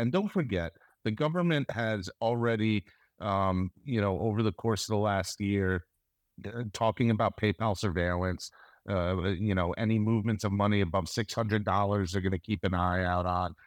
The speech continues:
Um, PayPal is very well watched, but this dollar, I don't, this digital dollar, I don't think is going to make any sort of difference,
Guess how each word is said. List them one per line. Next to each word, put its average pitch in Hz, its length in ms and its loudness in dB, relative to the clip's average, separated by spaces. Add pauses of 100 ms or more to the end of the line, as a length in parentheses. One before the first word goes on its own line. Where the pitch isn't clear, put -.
(320)
Um, 98 240 0
PayPal 175 580 0
is 92 80 -4
very 113 420 2
well 95 300 0
watched, 82 500 -4 (440)
but 139 240 0 (340)
this 151 300 0
dollar, 139 720 0
I 107 100 0
don't, 117 300 -2 (140)
this 147 180 -2
digital 143 300 0
dollar, 104 380 0
I 107 120 -2
don't 120 180 0
think 104 240 -4
is 95 160 0
going 104 360 0
to 104 180 0
make 95 240 2 (260)
any 170 220 2
sort 107 280 0
of 82 140 -2
difference, 90 580 -2